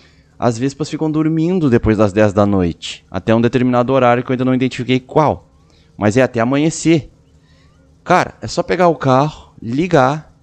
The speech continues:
né, e jogar dentro d'água. E joga o carro dentro d'água que as vespas vão morrer e depois tira com o trator, velho. É a melhor maneira que eu achei. E esse carro tá demorando pra esquentar, hein?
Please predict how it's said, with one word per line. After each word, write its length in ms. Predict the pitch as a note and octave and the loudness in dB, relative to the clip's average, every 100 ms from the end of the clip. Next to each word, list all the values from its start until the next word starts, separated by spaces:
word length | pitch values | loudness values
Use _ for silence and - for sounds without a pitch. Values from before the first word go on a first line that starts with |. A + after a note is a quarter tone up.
| _ | _
né, 360 | - A#2 C3 C#3 _ _ _ _ _ _ - | -6 -4 -4 -6 _ _ _ _ _ _ -10
e 80 | D3+ | -2
jogar 260 | F#3+ D#3+ | 2 2
dentro 200 | D3+ E3 | 2 0
d'água. 340 | F#3 D#3 - - - _ _ _ _ - | -2 -2 -4 -18 -20 _ _ _ _ -14
E 80 | E3 | -6
joga 360 | F#3 F3+ G3+ | 2 4 2
o 20 | |
carro 240 | G3+ C3 G#2 | 2 2 2
dentro 160 | B2 | -2
d'água 300 | - B2+ B2+ | -2 -2 -2
que 80 | D3 | -6
as 100 | E3 | -6
vespas 320 | A2+ G#2 C3+ | -4 -4 -4
vão 120 | A2+ G2+ | -4 -2
morrer 320 | A#2 A#2 B2 | -2 0 0
e 40 | |
depois 320 | C#3+ E3 D#3 | 0 0 -2
tira 180 | - D3+ | 0 -2
com 100 | D3+ | -2
o 40 | D#3 | -2
trator, 320 | A#3 D4+ C#4+ | -2 0 -2
velho. 240 | A2 D2+ - _ _ _ _ _ _ - | 0 -6 -8 _ _ _ _ _ _ -10
É 80 | G#2 | -2
a 20 | |
melhor 400 | C3+ C#3 D3 G3+ | 2 4 4 2
maneira 400 | D#4+ G3+ E3+ G3+ | 0 -2 0 0
que 80 | G3 | 0
eu 100 | G#3 | 0
achei. 480 | G3 - A2 F#2 - - - - - - - - - - - - - - - - - - - - | 0 0 -2 -2 -10 -20 -20 -20 -20 -20 -20 -20 -20 -20 -20 -20 -20 -20 -20 -20 -20 -20 -20 -10
E 140 | G#2+ | -6
esse 140 | A2 | -6
carro 160 | - C#3 | -2 -4
tá 160 | - - | -2 -2
demorando 340 | F3 E3+ F3 | 0 -2 -2
pra 80 | E3+ | -4
esquentar, 500 | - E3 D3+ F3 E3+ | -4 -6 -2 0 0
hein? 200 | F3 | -2